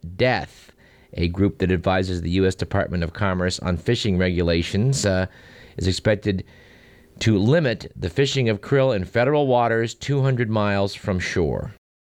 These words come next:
Krill fishing is already prohibited in federal waters off of Alaska. This cycles back to our salmon issue. It, it turns out that farmed salmon, uh, have to be fed krill so that the flesh of the fish does not appear grayish,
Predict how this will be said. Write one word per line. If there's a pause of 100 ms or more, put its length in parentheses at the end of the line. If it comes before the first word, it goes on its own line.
(540)
Krill
fishing
is
already
prohibited
in
federal
waters
off
of
Alaska. (520)
This
cycles
back
to
our
salmon
issue.
It,
it
turns
out
that
farmed
salmon,
uh,
have
to
be
fed
krill
so
that
the
flesh
of
the
fish (1160)
does
not
appear
grayish,